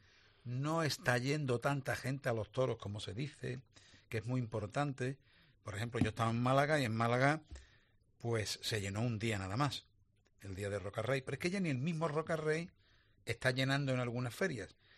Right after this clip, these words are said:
Y esto sí es preocupante. Es preocupante porque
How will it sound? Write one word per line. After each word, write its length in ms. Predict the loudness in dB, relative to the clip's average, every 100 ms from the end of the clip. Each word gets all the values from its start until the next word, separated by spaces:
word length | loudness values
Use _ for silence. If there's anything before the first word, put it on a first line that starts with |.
| -20 -8
Y 100 | -4
esto 200 | -2 0
sí 260 | 0 0
es 80 | -2
preocupante. 720 | -4 -6 -6 -8 -12 -16 -20 -20 _ _ -20 _ -12
Es 100 | -8
preocupante 500 | -4 -2 0 0 0
porque 340 | -2 -4 -8